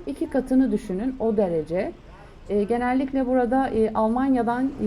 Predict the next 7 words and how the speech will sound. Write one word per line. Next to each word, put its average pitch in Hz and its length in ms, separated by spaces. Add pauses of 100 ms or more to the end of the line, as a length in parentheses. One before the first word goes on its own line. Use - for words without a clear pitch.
ziyarete 220 420
gelenler 214 520
oluyor. 170 500 (840)
E, 180 240
buradan 196 400
bağını 202 300
koparmayan 214 580